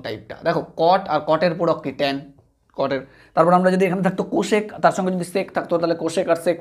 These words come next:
পূরক হয়, আমরা জানি, sec সেম হতো। এবার যদি এরকম টাইপ দেওয়া থাকে, তাহলে এর পাওয়ারটা যতই থাক,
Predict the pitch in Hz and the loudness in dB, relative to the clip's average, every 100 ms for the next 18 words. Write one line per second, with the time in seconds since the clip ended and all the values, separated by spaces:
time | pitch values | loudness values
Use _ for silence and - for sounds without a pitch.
0 | - 170 170 160 156 160 143 139 - _ | 2 2 4 2 2 0 -2 -6 -14 _
1 | - 202 196 202 202 165 160 - - - | -6 -6 0 0 2 0 -2 -6 -14 -20
2 | _ - 196 247 - - 156 185 262 240 | _ 0 2 2 -2 -10 0 2 4 4
3 | 233 240 180 190 180 165 220 226 240 - | 4 4 4 4 4 2 2 0 2 0
4 | 180 214 233 226 233 233 185 | 2 2 2 0 0 -2 -4